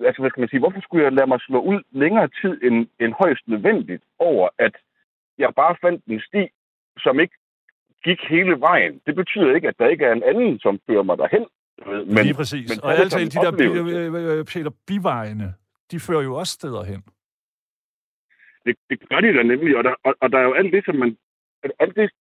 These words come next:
Speaker 1: hvad skal man sige, fordi på den vej har der også været positive ting, og
Speaker 2: Nemlig.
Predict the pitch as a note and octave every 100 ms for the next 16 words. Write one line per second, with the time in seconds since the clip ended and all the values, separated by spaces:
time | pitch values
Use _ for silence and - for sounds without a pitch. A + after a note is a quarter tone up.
0 | _ C3 C3+ B2+ - B2+ A2+ G#2+ - C3
1 | C3 - F#3+ G#3+ - F3+ C#3 B2 F#3 D#3
2 | A2 G#2+ A#3 - A#2 G2+ - C#4 - G#2+
3 | G#2+ F2 - A2+ G2 _ _ - G#2+ A2+
4 | G2